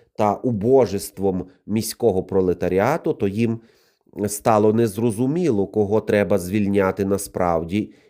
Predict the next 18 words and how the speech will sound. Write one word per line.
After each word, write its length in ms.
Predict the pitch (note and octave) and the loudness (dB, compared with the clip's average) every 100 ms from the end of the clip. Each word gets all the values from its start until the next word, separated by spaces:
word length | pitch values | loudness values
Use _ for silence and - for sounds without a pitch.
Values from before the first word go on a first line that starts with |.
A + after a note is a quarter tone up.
| _ | _
і 140 | G#2+ | -2
від 200 | G#2+ A#2 | -2 -4
кого. 520 | - D#3+ G#2 D#2+ C2 - _ _ _ _ | 0 4 4 0 -8 -14 _ _ _ _
Таких 380 | C#3 G3 G3+ A#2+ | -4 0 0 2
випадків 600 | C3+ C#3 B2 - B2+ A#2 | 2 2 -2 -4 -6 0
багато. 640 | A#2+ A2 F#2 D#2 - C2+ - _ _ | 0 0 -2 -4 -12 -16 -18 _ _
Румунія 640 | - G3 A#2 C#3 D3+ C3 A#2 | 2 2 4 2 2 2 2
тисяча 440 | A#2+ A2+ A2 A2 | 0 -2 -4 -2
дев'ятсот 520 | G#2 G#2+ G2+ - G#2 | 0 0 -2 -4 -4
сорокового 640 | - G2+ G2+ G#2 G2+ F#2+ F#2+ | -2 -4 0 0 0 0 2
року, 480 | G2 F#2 - D#2+ - | 2 0 -2 -14 -8
Латвія, 640 | E2+ G#2 C3 C3 A2+ G2+ | -2 0 0 -2 -2 0
Литва, 560 | F2 E2+ - F2 A2 A#2 | 0 -2 -2 0 2 2
Естонія 800 | F#2 - - G#2+ A#2 A2 G#2 G2 - _ _ _ | 0 -4 -2 0 0 0 -2 -4 -10 _ _ _
і 120 | A3 | -8
ще 200 | - D3 | 0 2
багато 400 | B2 A2 G#2 G#2 - | 2 2 0 -2 -4
іншого. 580 | G2 F2 - C#2+ - | -4 -4 -8 -10 -12